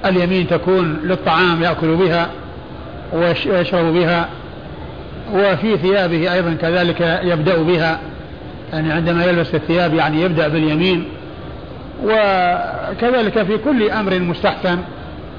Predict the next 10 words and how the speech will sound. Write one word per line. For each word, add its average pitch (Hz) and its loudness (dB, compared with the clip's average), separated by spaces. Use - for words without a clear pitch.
فإن 202 2
اليمين 185 2
تستعمل 170 2
فيه، 165 2
يعني 165 0
مثل 180 2
دخول 170 2
المساجد 165 0
تقدم 165 0
اليمين 160 2